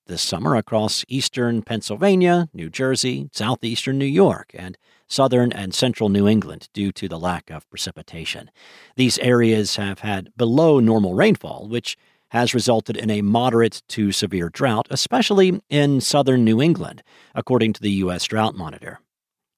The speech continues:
The region did get some rain later in the summer, but it was a little too late to help the stressed trees, according to Pastelok.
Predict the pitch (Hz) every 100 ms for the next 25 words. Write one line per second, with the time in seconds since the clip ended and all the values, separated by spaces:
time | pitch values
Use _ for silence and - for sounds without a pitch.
0 | - 214 302 247 180 123 196 190 - 151
1 | 143 - - 240 220 156 156 156 143 113
2 | 135 175 127 87 82 - 73 95 - _
3 | _ _ _ - 143 151 160 147 170 240
4 | 262 - 190 156 135 127 - 123 113 110
5 | 107 - 117 104 - - - 185 120 -
6 | - 101 95 85 78 92 82 101 85 -
7 | - - -